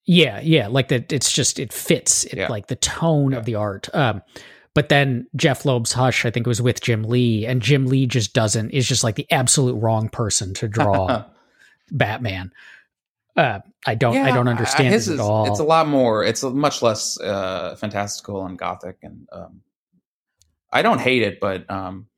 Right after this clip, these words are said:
Speaker 2: it's not as as fun as others. And, and while he doesn't, uh, I mean, I guess he's done comics here and there, but I've always really liked, um, Bruce Timm's, uh,
Speaker 1: Mm-hmm.
Speaker 2: uh, drawing style, um, you know, p-, probably because I just started with the animated series and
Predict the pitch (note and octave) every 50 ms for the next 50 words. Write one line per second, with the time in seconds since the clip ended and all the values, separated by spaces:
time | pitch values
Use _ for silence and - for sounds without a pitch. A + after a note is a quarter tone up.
0 | _ - G#2+ - B2 A#2+ A2+ A2 G2+ F#2 F2+ F2+ - - - - _ _ _ _
1 | - G2+ G2 - - G#2+ G#2+ G#2 F#2 F#2+ F#2 G2+ G2+ G2 F#2+ G2 G2 G#2 G2+ -
2 | - - - - - C#3 C#3+ D3+ D3+ D3 C#3+ D3 D3 F3 F3+ F3 F3 D3 A#2 -
3 | - _ _ _ - A2+ A2+ A2 G#2 G2 - - - A2+ A#2 A#2 A#2+ A#2+ A#2+ A#2+
4 | - G#2 G#2+ G2+ G2+ G#2 G#2+ G#2 G#2 G2 G2+ - - G#2 G2+ G2+ G2+ G#2 G#2+ G2+
5 | G2 - - - - - - A#2 B2+ C#3+ D#3 G3 G#3+ F#3 C#3+ A2+ A2+ A#2 A#2+ A#2
6 | A2 G2+ A2 G#2+ G#2 G2 F2+ - - - - - F#2+ F#2+ F#2 F#2 F#2+ F#2 F#2+ G2
7 | G2+ G#2 A2+ B2+ A#2 - - - A2+ A2 G#2 G2+ F#2+ G2+ G2+ - - - - _
8 | _ _ _ _ _ _ - - F#2 F#2 F#2 F#2 E2+ - - _ _ _ _ -
9 | - D#3 C3 F#2+ G2 F#2+ F#2 - G#2 G#2 G2+ G2+ G2+ - - G2+ F#2+ F#2 F2+ F2+
10 | F2+ G2 G#2 F#2+ F2+ F#2 F#2+ F2 E2+ - - G2+ G#2 G#2+ G#2 F#2 F#2+ - - _
11 | _ _ _ _ _ _ _ - - - _ _ - A#2+ B2 B2+ B2 A#2 A2+ A2
12 | A2+ G#2+ G2+ G2+ G2+ G2 G2 - - - - G2 G2 F#2+ F#2 G2 F#2+ F#2+ G2 F#2+
13 | F#2+ F#2 F#2 F#2 - - F#2 F#2 F#2 F#2 F#2 F#2+ - F2